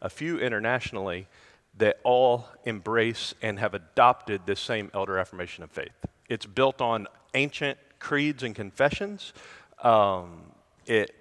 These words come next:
follows the Apostles' and Nicene and Athanasian Creed. It's built on the Westminster and, uh,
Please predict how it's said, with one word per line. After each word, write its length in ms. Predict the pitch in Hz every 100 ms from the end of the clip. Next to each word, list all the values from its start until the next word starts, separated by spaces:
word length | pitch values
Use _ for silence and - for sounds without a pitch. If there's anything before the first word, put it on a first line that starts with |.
| -
follows 520 | - 127 131 127 123 113
the 140 | 107
Apostles' 640 | 104 - 139 - 139 131 117
and 140 | 95
Nicene 560 | 117 131 - 135 135 123
and 160 | 98
Athanasian 520 | 127 - 113 143 160
Creed. 420 | 147 165 156 151 135
It's 180 | 95
built 240 | - 117 -
on 140 | 107
the 80 | 95
Westminster 840 | 95 123 - 127 147 - 143 139
and, 180 | 107 87 - - - - _ _ _ _ _ _ -
uh, 240 | 92 87